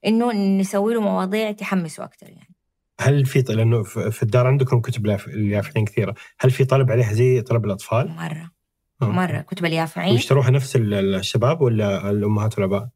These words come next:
Speaker 1: لا، ما يشتروها الأمهات والآباء. استنى، اشتروها الأمهات لنفسهم، مو عشان تقرأها لأولادها، لنفسها، لأنه بالذات الأمهات اللي عمر صغير، آه،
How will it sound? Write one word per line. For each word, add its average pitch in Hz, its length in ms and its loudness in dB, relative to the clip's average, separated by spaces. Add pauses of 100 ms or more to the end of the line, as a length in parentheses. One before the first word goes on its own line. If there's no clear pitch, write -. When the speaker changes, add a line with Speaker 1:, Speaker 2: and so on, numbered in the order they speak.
Speaker 1:
لا، 160 240 -4 (260)
ما 175 80 -2
يشتروها 156 400 -8
الأمهات 143 440 -12
والآباء. 147 320 -10 (500)
استنى، 143 380 -4 (260)
اشتروها 214 420 0
الأمهات 190 560 -2
لنفسهم، 170 560 -8 (640)
مو 175 140 -4
عشان 190 200 -2
تقرأها 160 380 -8
لأولادها، 147 640 -12 (400)
لنفسها، 214 720 -2
لأنه 269 500 0 (360)
بالذات 214 300 2
الأمهات 208 400 0
اللي 190 120 0
عمر 190 160 0
صغير، 175 600 -6 (720)
آه، 151 920 -2